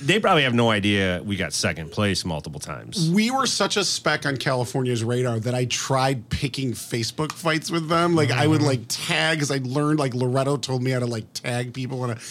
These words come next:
Speaker 2: and they just would, like, they're like, "Who? What?" Like,
Speaker 1: Yeah.
Speaker 2: they never even responded.
Speaker 1: Yeah, they don't care.
Speaker 2: They don't care.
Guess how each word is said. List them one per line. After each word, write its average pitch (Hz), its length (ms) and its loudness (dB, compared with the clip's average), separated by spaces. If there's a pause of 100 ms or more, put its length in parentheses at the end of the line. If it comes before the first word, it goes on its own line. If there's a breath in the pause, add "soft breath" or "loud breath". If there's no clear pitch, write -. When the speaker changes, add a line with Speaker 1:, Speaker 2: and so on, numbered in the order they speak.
(280 loud breath)
Speaker 2:
and 160 160 4
they 170 160 6
just 143 260 0
would, 151 220 4
like, 147 260 2
they're 170 160 6
like, 143 240 4 (440)
"Who? 156 500 6
What?" 170 600 2
Like, 180 120 2
Speaker 1:
Yeah. 170 80 2
Speaker 2:
they 233 80 0
never 240 260 0
even 214 160 0
responded. 120 720 0 (140)
Speaker 1:
Yeah, 87 160 2
they 92 80 0
don't 69 180 -4
care. - 180 -14
Speaker 2:
They 156 160 2
don't 110 200 -2
care. 73 260 -10